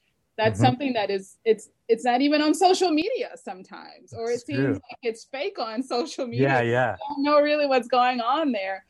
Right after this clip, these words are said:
Speaker 1: or it's all a joke. So, um, I mean, it's, it's like, I think you, you said so much that is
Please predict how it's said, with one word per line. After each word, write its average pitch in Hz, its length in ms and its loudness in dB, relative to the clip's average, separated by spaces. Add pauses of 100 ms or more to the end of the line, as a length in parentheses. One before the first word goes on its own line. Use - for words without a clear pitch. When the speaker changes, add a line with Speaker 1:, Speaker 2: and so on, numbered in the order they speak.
(180)
Speaker 1:
or 240 180 4
it's 240 260 4
all 220 520 2
a 226 80 0
joke. 208 480 -2 (420)
So, 208 800 0
um, 190 520 -4 (880)
I 277 40 -2
mean, 226 160 -2
it's, 254 160 -2
it's 226 260 0
like, 214 200 2
I 196 100 -2
think 208 260 -10 (240)
you, 196 340 -8
you 208 120 -8
said 196 280 -4
so 202 160 -6
much 185 300 -4
that 175 160 -4
is 170 260 -12